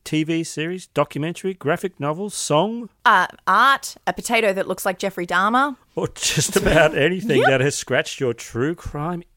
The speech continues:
Speaker 1: itch. You can record your voice, just do it on your phone, we'll play it, or write it, we'll read it out. See our website for details, or send it to bloody murder podcast at gmail dot com.
Speaker 2: Yeah.
Speaker 1: It'll be in the notes of the show.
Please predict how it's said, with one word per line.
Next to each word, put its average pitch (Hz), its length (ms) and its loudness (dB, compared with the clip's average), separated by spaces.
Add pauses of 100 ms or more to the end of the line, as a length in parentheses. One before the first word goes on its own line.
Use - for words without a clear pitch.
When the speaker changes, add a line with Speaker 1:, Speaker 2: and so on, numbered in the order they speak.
Speaker 1:
itch. - 540 -10 (400)
You 139 140 -4
can 202 160 -4
record 160 380 0
your 117 140 0
voice, 131 440 -4
just - 220 -12
do 123 120 -4
it 160 60 -6
on 185 120 -6
your 147 80 -6
phone, 135 320 -8
we'll 170 120 -8
play 113 260 -4
it, 180 100 -16 (260)
or 208 180 2
write 160 300 2
it, - 160 -4 (300)
we'll 165 220 0
read 123 200 0
it 135 120 -2
out. 175 280 -2 (400)
See 156 300 -8
our 165 100 -6
website 117 460 -8
for 123 120 -10
details, 117 800 -8 (280)
or 147 140 2
send 104 220 -4
it 80 100 -10
to 87 160 -10
bloody 78 300 -8
murder 78 220 -10
podcast 82 440 -10
at 85 80 -8
gmail 82 280 -4
dot 76 140 -10
com. 107 200 -6 (600)
Speaker 2:
Yeah. - 80 0 (260)
Speaker 1:
It'll 101 140 -2
be 101 80 0
in 90 60 -2
the 87 80 -4
notes 90 200 -6
of - 40 -20
the - 80 -12
show. 113 240 2